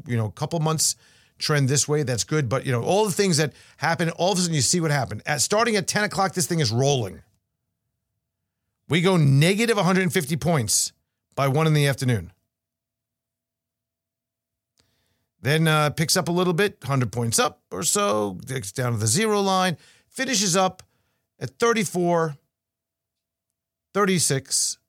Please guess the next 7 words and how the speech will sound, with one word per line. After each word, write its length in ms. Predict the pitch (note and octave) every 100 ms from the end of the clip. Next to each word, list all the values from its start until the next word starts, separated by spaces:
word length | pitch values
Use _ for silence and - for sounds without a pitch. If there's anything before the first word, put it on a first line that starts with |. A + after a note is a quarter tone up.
| -
thirty-four, 400 | G#3+ G#3 F#3+ F#3
three 160 | E3+
sixty-nine, 640 | D3 D#3+ D3+ B2+ A#2+ B2 A#2 _ _ _ _
up 160 | B2+ -
one 280 | G#2+ F#3+ B3
hundred 360 | B3 A#3 F3+
points 640 | C#3+ E3 D#3+ - - -